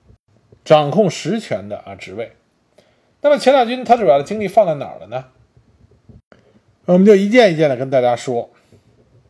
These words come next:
我们先说比较正式的，那就是一九五五年的孙立人事件。我们前面讲孙立人将军的时候就讲到过，一九五五年呢，孙立人将军遭受了冤屈。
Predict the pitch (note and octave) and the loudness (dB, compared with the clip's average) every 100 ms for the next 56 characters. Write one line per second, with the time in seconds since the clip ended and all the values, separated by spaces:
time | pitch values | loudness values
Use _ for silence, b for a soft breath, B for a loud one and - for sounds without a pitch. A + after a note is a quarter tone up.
0 | _ - _ _ _ _ _ G#3 A3+ C#4 | _ -20 _ _ _ _ _ 0 2 4
1 | D4 D4 C#4 C#4 E3 A#3+ E3 - C3+ F2 | 2 2 4 4 4 2 0 -4 -8 -8
2 | - _ _ F#3+ G#3 G#3 A3+ G#3+ D#3 G3+ | -18 _ _ -2 2 2 2 2 2 0
3 | D#3+ G#2+ G#2 C3+ A#2 - G3+ F#3+ B2+ G#2+ | -4 -4 -8 -4 -6 -6 -6 -4 -6 -8
4 | - A2+ G2 - _ _ _ G#2 - D3 | -10 -14 -14 -18 _ _ _ -20 -12 -10
5 | D3+ B2 G2+ D3+ C#3+ A#2+ B2+ C3+ B2+ G#2 | -6 -6 -6 -8 -8 -10 -8 -8 -6 -12
6 | G2+ G#2 G2+ - - F#2 G2 F#2+ - _ | -14 -14 -14 -14 -14 -16 -16 -18 -20 _
7 | b b b - F3+ D3+ E3 C3+ G#2 G#2 | b b b -2 0 2 0 -2 -6 -8
8 | B2 A#2 _ _ _ _ _ _ _ - | -8 -10 _ _ _ _ _ _ _ -20
9 | _ _ _ _ _ _ _ _ - A3 | _ _ _ _ _ _ _ _ 0 2
10 | A3+ F3 F#3 F#3+ F#3+ D#3+ G#2+ - b b | 4 2 2 2 0 -2 -8 -12 b b
11 | b b _ _ _ _ - - _ _ | b b _ _ _ _ -20 -20 _ _
12 | _ _ _ F#3+ G#3+ G3+ D3+ D3 E3 - | _ _ _ 6 6 4 0 -2 -4 -4
13 | F3 - | -6 -8